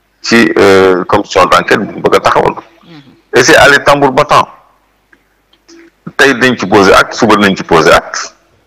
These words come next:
Speaker 1: Donc ça va av-, avancer très vite. D'ici mercredi, euh, dañ xam fu wàllati du mujj ak i gëtam. Donc, euh, Amadou Ba,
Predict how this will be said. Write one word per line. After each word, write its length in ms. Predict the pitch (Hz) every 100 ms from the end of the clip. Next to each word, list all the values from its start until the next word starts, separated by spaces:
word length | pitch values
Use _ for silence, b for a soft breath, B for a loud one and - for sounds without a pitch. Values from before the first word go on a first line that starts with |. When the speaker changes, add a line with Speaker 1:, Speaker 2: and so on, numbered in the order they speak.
| _ _ _ _ _ _ _ _ -
Speaker 1:
Donc 340 | 82 107 117
ça 140 | 113 110
va 80 |
av-, 240 | - 104 -
avancer 360 | 98 101 - 87
très 200 | - 135
vite. 160 | 120 82
D'ici 220 | 101 107
mercredi, 540 | 98 101 98 98 147 -
euh, 360 | 87 80 62 65 95
dañ 160 | 95
xam 200 | 98 101
fu 100 | 98
wàllati 340 | 98 98 95 92
du 80 | 92
mujj 200 | 95 110
ak 160 | -
i 60 | 127
gëtam. 260 | 143 135 - - - 156 127 123 _ _ _ _ _ _ _ _ _ _ _ _ _ _
Donc, 380 | - 101 104 104
euh, 460 | 92 87 85 78 65 - - _ _
Amadou 300 | 95 101 87
Ba, 340 | 110 392 -